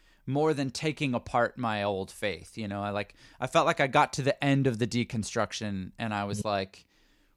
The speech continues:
Speaker 1: you know, it's not like I'm, it's not like I'm no longer looking at that stuff. Like, I still am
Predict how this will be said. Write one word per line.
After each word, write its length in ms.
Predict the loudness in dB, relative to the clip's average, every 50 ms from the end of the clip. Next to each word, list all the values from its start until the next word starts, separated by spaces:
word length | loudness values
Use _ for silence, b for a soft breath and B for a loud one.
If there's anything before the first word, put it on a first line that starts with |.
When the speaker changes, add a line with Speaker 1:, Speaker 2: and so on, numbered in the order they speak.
| _ _ _ _ _ _ _ _ _
Speaker 1:
you 100 | -4 0
know, 80 | 0 0
it's 120 | 2 4
not 160 | 4 4 6
like 140 | 4 4 4
I'm, 240 | 4 2 2 0 -2 _ _ _ _ _ _ _ _ _
it's 140 | -10 -4 -2
not 120 | -2 0
like 140 | 0 0 0
I'm 200 | 0 -2 -2 -2 -2
no 160 | 0 0 2
longer 340 | 4 4 4 4 4 4 2
looking 360 | 2 2 0 0 0 0 0
at 80 | 0 -2
that 200 | -2 -4 -4 -4
stuff. 320 | -4 -2 -2 -2 -2 -4
Like, 140 | -4 -2 -2
I 60 | -2
still 500 | -2 -2 -2 0 2 2 2 2 0 -4 -8 -10
am 220 | -10 -8 -8 -10